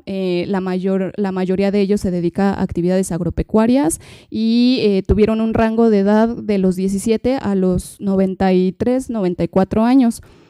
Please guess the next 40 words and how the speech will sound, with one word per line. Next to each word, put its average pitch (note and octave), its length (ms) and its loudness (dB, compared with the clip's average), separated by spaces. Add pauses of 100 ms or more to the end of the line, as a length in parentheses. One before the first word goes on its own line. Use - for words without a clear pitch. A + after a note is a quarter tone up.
(140)
Entonces, G#3+ 760 -2
estas C#4 320 -2
entrevistas B3 760 2
se A3+ 220 -2
aplicaron G#3+ 540 -2
por F#3 120 2
medio G#3 300 0
de A3 300 4
visitas G#3+ 460 -4
domiciliarias G3+ 840 2
y G#3 60 0
recorridos G3 640 -2
en F#3 180 -4
campo G#3+ 360 0
para F3 200 -2
poder F#3 340 -4
llevar G3 220 -8
a G3 80 -8
cabo F#3+ 240 -10
el G3 60 -6
registro G3+ 560 -6
de G3 80 0
los E3+ 160 -6
sitios, A3 560 -4
el F#3 140 -6
re-, F3+ 200 -8
el E3+ 360 -6
registro G3+ 460 -6
de G#3 60 0
los F3+ 140 -4
sitios G3+ 260 -6
con F3+ 140 -8
G F#3 120 -8
P F#3+ 280 2
S, B3 280 -2 (380)
para A3+ 260 0
llevar G3+ 280 0
a G#3+ 80 -2
cabo G#3 320 0
su, F3 560 0